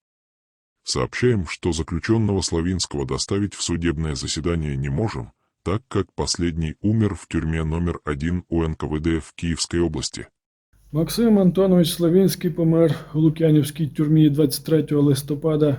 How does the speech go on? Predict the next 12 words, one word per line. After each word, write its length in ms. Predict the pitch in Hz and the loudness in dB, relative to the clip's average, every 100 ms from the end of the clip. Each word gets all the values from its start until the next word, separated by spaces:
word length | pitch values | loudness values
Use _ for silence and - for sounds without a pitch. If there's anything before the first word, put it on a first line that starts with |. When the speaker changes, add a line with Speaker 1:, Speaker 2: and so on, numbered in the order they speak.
| - | -4
Speaker 2:
тисяча 380 | 151 135 139 151 | -4 -2 -2 0
дев'ятсот 460 | 135 143 131 147 131 | 4 4 4 -2 0
сорок 280 | 147 135 - | -2 -2 -2
п'ятого 380 | 131 131 127 | -4 -2 -2
року. 320 | 120 110 - - _ - _ | -2 -4 -14 -20 _ -20 _
Speaker 1:
Разрешаю 600 | 69 65 - 85 - 139 | -4 -2 -2 -4 -2 -2
предать 440 | 123 104 90 92 76 | 0 0 2 2 0
земле 340 | 76 69 82 | -2 0 -2
труп 320 | - 90 82 | -2 -4 -4
зэка 400 | 71 82 85 90 | -2 -4 -2 -4
Славинского 840 | 80 85 78 78 76 - 73 76 73 | -2 -2 -2 -2 -4 -4 -4 -4 -4
М 220 | 71 | -6